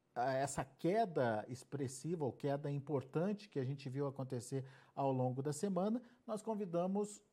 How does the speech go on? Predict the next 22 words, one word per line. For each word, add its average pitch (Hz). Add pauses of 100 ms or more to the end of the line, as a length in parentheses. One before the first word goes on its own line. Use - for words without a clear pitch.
eh, 143
o 160
Gustavo 160
Rezende, 151
consultor 135
em 147
gerenciamento 131
de 117
risco 120
lá 117
da 123
Stonex. 143 (300)
Seja 202
bem-vindo, 180
viu, 180
Gustavo? 170
Obrigado 151 (300)
por 151
nos 147
ajudar 139
a 139
entender. 135